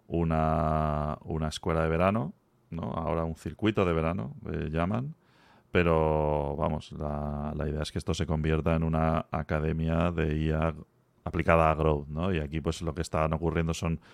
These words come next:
una serie de sesiones con invitados que son especialistas. Tú, Monse, has venido también a una sesión muy interesante, eh, que hemos tenido aquí en directo, pero que se puede ver en diferido. Y esto lo vamos haciendo durante el verano. Te lo vamos a complementar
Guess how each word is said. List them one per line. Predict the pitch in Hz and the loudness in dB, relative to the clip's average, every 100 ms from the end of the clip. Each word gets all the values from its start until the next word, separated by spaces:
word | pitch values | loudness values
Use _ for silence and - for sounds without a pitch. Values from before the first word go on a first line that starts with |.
| - - | -20 -14
una | - 87 82 | -4 -2 0
serie | 85 82 | 0 0
de | 82 | 0
sesiones | 90 - 107 139 - | -2 0 0 0 0
con | 85 | 0
invitados | 78 76 80 82 | 0 0 2 2
que | - | 0
son | 82 80 | -4 -4
especialistas. | 78 78 80 85 - 120 131 | -4 -4 -2 -2 0 -2 -2
Tú, | - 80 | -4 -2
Monse, | 80 78 - | 0 -2 -2
has | 78 80 | -4 -4
venido | 78 78 78 | -4 -2 -2
también | 80 78 92 | -4 -2 -2
a | 101 | 0
una | 80 | -2
sesión | 80 80 | -4 -2
muy | 80 | -2
interesante, | 78 82 80 85 80 92 - - - - - - | 0 -2 -2 -4 -2 -4 -4 -20 -20 -20 -20 -10
eh, | - 80 78 73 71 73 71 73 - | 0 2 2 0 -2 -4 -8 -10 -2
que | 82 | 0
hemos | 78 - | 0 0
tenido | 80 78 78 78 76 76 73 71 - - - | 0 2 2 4 4 2 0 -2 -8 -12 -4
aquí | 80 85 | 0 0
en | 80 | 2
directo, | 82 - 127 | 2 2 0
pero | 85 73 | 0 -4
que | |
se | 78 73 | -6 -2
puede | 80 78 | 0 2
ver | 78 78 78 | 2 2 0
en | 78 | 0
diferido. | 78 82 87 92 104 147 - - - - | -2 0 2 4 4 0 -4 -16 -20 -8
Y | - 92 | 2 2
esto | - | 6
lo | 98 | 6
vamos | 92 95 | 6 6
haciendo | 87 98 95 | 2 2 4
durante | 87 82 80 | 6 4 0
el | 73 | -2
verano. | 73 69 71 | -2 -4 -6
Te | 82 | -2
lo | 78 | 0
vamos | 82 - | 0 0
a | |
complementar | 82 78 85 80 78 101 87 | -2 -2 0 0 4 6 4